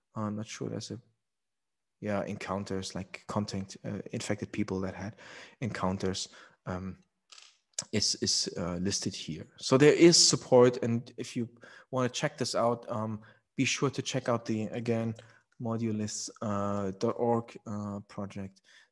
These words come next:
that has all this stuff in here. Uh, it's basically documentation about the modules. It's not only plant U M L documentation, but also those,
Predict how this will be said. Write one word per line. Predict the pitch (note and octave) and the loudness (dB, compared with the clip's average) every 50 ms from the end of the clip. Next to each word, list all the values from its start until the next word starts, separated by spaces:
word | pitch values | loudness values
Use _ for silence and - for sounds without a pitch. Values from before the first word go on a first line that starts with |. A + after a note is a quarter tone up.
| _ _ | _ _
that | - G2 F#2 | -10 -10 -8
has | E2 F2 G2 G2 F#2+ - - | -8 -10 -8 -8 -8 -10 -10
all | - - G#2 F#2+ | -10 -10 -8 -8
this | F#2+ F#2+ F#2 - | -8 -8 -10 -10
stuff | - - A2+ - - - | -12 -12 -12 -14 -12 -14
in | G#2 G2+ | -14 -16
here. | E2 - A2 G2+ G2 G2 G2+ - _ _ - - - - - _ _ _ - | -14 -12 -10 -8 -8 -8 -10 -12 _ _ -20 -20 -20 -20 -20 _ _ _ -12
Uh, | F#2+ F#2 F#2 F#2+ | -10 -10 -10 -12
it's | - - - | -14 -16 -14
basically | - G#2 G#2 F#2+ - G#2 - - G2 F#2+ F#2+ - _ _ _ _ _ _ _ _ | -10 -10 -10 -10 -10 -12 -12 -12 -12 -12 -12 -16 _ _ _ _ _ _ _ _
documentation | B2 G2+ - - A2 G2+ G2 F#2 - G#2 G#2 - - G2+ F#2 | -8 -8 -6 -6 -6 -6 -6 -6 -6 -6 -6 -6 -8 -8 -10
about | F#2+ G2+ G2+ F#2+ - | -8 -6 -8 -8 -6
the | - F#2+ | -8 -8
modules. | F#2+ F#2 F#2+ F#2 F#2 F#2 F2+ F#2 - - - - | -6 -4 -2 -2 -2 -2 -4 -4 -8 -12 -14 -14
It's | - - - - | -14 -14 -6 0
not | A2+ G#2+ - - | 0 2 2 2
only | - F2 F2+ F#2 | -2 -4 -4 -4
plant | - - - F#2 F#2 F#2+ F#2 - | -6 -2 0 0 2 2 0 0
U | G2+ F#2 | -2 -4
M | E2+ D2 | -2 -4
L | F2 F2+ | -4 -6
documentation, | - G2 - - G2 F#2+ F#2 F#2+ G2 G#2 - A2+ | -6 -8 -8 -6 -8 -6 -6 -8 -10 -10 -10 -10
but | G#2 - | -10 -10
also | - - G#2 - - F#2+ | -8 -10 -10 -8 -8 -8
those, | F2+ - E2 - - - | -6 -6 -6 -6 -8 -12